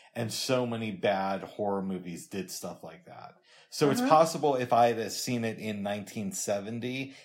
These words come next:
Speaker 1: it would have felt like a fresh, fresher idea. You know what I mean?
Speaker 2: Right. Well, I mean, I saw, so I saw this movie, I think it came out in, May, it might have come out in two thousand seven, I don't
Speaker 1: Mm-hmm.
Speaker 2: remember. I saw this movie with a friend at the time,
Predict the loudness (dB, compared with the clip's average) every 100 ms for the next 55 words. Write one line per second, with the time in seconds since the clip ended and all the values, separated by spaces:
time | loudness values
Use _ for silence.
0 | -6 0 2 2 0 4 4 4 -2 -2
1 | -10 -4 -6 -6 -14 -4 2 2 2 -6
2 | -6 -6 -6 -6 -6 -12 -16 -16 -20 _
3 | _ _ _ _ _ _ -6 0 2 2
4 | -2 -6 -12 -12 -6 -2 2 2 0 2
5 | 4 4 4 4 4 2 2 0 -2 0
6 | 0 0 2 2 0 -2 0 2 0 -2
7 | 0 2 2 2 0 0 0 -4 -6 -8
8 | 0 0 2 -4 -2 -2 0 -2 -6 -6
9 | -4 -6 -6 -6 -2 -2 -4 -8 -8 -6
10 | -6 -8 -10 -8 -8 -8 -10 -10 -10 -8
11 | -6 -6 -4 -6 -8 -12 _ _ _ -6
12 | -6 -4 -4 -2 -4 -6 -8 -6 -6 -6
13 | -8 -6 -6 -4 -6 -8 -10 -6 -4 -4
14 | -8 -10 -12 -10 -6 -8